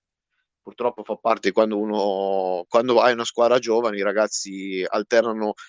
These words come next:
periodi dove qualunque cosa toccano sono perfetti, sia in tutti i ruoli, e, e altri dove veramente basta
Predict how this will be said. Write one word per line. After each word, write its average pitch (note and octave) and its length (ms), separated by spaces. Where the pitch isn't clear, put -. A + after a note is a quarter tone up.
periodi A#2+ 520
dove A2 520
qualunque A#2 420
cosa A2+ 380
toccano G2 1040
sono G2+ 440
perfetti, A#2 800
sia G2 520
in A2+ 40
tutti B2+ 220
i D3 60
ruoli, C3 540
e, G2+ 1000
e G#2 140
altri A2 340
dove G#2 200
veramente G#2+ 540
basta G2+ 560